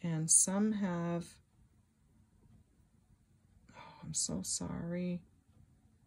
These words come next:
I hope that's good. I loved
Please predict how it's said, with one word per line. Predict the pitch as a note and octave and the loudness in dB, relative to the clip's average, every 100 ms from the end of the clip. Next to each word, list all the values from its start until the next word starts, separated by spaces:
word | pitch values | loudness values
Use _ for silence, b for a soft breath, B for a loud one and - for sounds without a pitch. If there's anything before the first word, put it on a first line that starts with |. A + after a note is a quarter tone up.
| - - _ - - - | -20 -20 _ -20 -18 -8
I | |
hope | E3 F3+ - | -4 -4 -4
that's | D#3 C#3+ - | -4 -4 -4
good. | - F2+ - - - - - - - - - - - - - - - - - | -4 -6 -6 -18 -20 -20 -20 -20 -20 -20 -20 -20 -20 -20 -20 -20 -20 -14 -4
I | E3+ | -2
loved | E3+ F3 G3+ F#3 D3 D#3 - | 0 2 4 4 2 0 -8